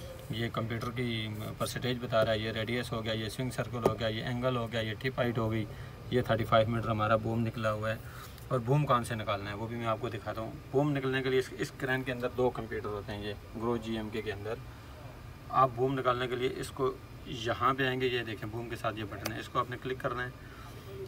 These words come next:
क्लिक करने के बाद आपने क्या करना है जी, जितना भी आपको बूम निकालना है यहाँ से, ये नीचे इसके बटन है, यहाँ से आपने एंटर कर देना है। जैसे ये देख लें, ये मैं अगर चार बूम निकालना चाहता हूँ, ये देख लें, अगर दो ही निकालना है,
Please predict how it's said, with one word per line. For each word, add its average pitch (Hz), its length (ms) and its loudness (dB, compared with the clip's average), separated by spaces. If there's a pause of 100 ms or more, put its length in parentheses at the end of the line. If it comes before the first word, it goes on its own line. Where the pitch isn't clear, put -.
(140)
क्लिक 143 260 -2
करने 131 240 4
के 127 60 0
बाद 120 180 8
आपने 120 240 6
क्या 135 180 6
करना 123 240 0
है 123 60 -2
जी, 120 100 -2 (160)
जितना 127 240 0
भी 135 120 4
आपको 127 280 6
बूम 123 240 0
निकालना 123 320 4
है 120 80 2
यहाँ 113 180 4
से, 131 200 2 (120)
ये 120 180 -4
नीचे 117 240 0
इसके 120 200 0
बटन 110 300 -2
है, 92 80 -6 (580)
यहाँ 117 240 2
से 127 140 4
आपने 117 200 4
एंटर 110 200 -2
कर 110 140 2
देना 110 200 -2
है। 101 80 -2
जैसे 104 260 -4
ये 107 120 -2
देख 98 220 -4
लें, 101 120 -6 (680)
ये 98 360 -2
मैं 110 160 -6
अगर 107 160 0
चार 120 260 6
बूम 120 220 -2
निकालना 117 340 0
चाहता 117 240 -4
हूँ, 107 80 -4
ये 107 140 -2
देख 98 240 -6
लें, 98 100 -8 (220)
अगर 110 200 -2
दो 117 160 2
ही 135 80 6
निकालना 120 340 2
है, 127 100 0